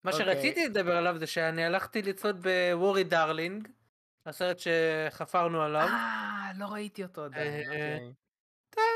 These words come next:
Speaker 1: הוא כבר יצא גם לאינטרנטים, אם אתה רוצה, הוא יצא במרשתת, אבל אני צפיתי בו בקולנוע,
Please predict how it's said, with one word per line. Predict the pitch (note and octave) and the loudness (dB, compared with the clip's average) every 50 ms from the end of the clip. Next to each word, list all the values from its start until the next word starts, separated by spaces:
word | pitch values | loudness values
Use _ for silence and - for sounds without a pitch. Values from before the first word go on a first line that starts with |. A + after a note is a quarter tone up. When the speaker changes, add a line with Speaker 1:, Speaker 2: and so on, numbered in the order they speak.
| A4+ | 0
Speaker 1:
הוא | G#4+ - - | -2 -2 -4
כבר | F#4+ F#4 F4+ E4+ | -4 -2 0 -2
יצא | D4 - - D#4 D#4+ D#4 D#4+ C4 | -2 2 2 2 4 4 2 2
גם | D4+ C#4+ C4+ C4 | 0 -2 0 2
לאינטרנטים, | B3+ B3+ B3 A#3+ A#3+ A#3 G#3+ G#3+ A3+ G#3+ G#3 G#3+ G#3+ G3+ G#3 - E3+ E3 D#3+ | 2 4 4 4 2 0 0 0 2 2 4 2 2 0 0 -2 -4 -4 -4
אם | D#3+ D3+ | -6 -6
אתה | - - | -8 -6
רוצה, | D3+ D3 C#3+ - - E3 | -6 -6 -6 -4 -4 -4
הוא | D#3 D3+ | -2 -2
יצא | D3 C#3 - E3 E3 | -4 -4 -2 -2 -2
במרשתת, | D#3 D#3 D#3 D3+ D3+ D#3+ E3+ - E3 D#3+ D#3 - - A3 A3 A3 B3 A#3 A3 G3+ | -2 -2 -4 -4 -8 -12 -14 -10 -6 -6 -4 -2 -2 -2 0 0 0 -2 0 0
אבל | F3 D#3+ E3 E3 E3 | 0 0 0 0 0
אני | E3+ E3+ E3+ | 0 -2 -4
צפיתי | - E3 D#3 E3+ D#3+ F3 | -6 -8 -8 -6 -6 -6
בו | E3 D3+ D3+ D3 D3 D3+ D3+ D3+ D3 D3 C#3+ | -6 -4 -4 -4 -4 -4 -4 -6 -6 -6 -4
בקולנוע, | D3+ D3 D3 D3 C#3 - - - D3+ F3 G#3+ B3 C4+ | -4 -2 -2 -4 -6 -8 -8 -8 -2 0 2 2 2